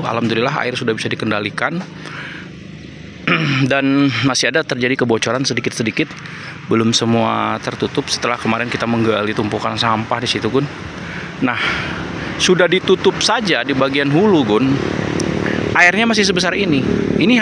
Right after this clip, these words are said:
cuma dari kebocoran rembes sedikit-sedikit dari irigasi. Apalagi kalau misalkan paralon inletnya atau masukan airnya itu ada tiga paralon besar,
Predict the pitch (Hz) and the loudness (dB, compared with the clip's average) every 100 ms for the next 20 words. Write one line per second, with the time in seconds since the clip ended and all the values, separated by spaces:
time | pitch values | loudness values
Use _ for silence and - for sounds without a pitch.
0 | 220 208 196 185 190 170 170 175 190 165 | 4 4 4 2 4 2 4 2 0 0
1 | 170 156 147 147 151 165 135 120 123 131 | 0 0 0 0 0 0 0 0 0 0
2 | 127 127 - - - - - - - - | 0 -2 -4 -6 -8 -8 -8 -8 -8 -4
3 | - 143 135 156 202 143 147 139 143 127 | -2 0 0 0 0 2 2 2 2 0
4 | 156 151 131 123 120 117 123 123 120 120 | -2 0 0 0 0 0 2 2 2 2
5 | 117 117 117 - - - 135 143 165 131 | 2 0 -2 -6 -6 0 2 2 2 0
6 | 101 113 123 117 - 117 113 113 117 113 | 0 0 0 0 -2 -2 -2 0 0 0
7 | 117 117 147 131 127 117 117 117 117 113 | -2 0 0 0 -2 -2 -2 -2 -2 -2
8 | 107 101 143 | -2 -2 -2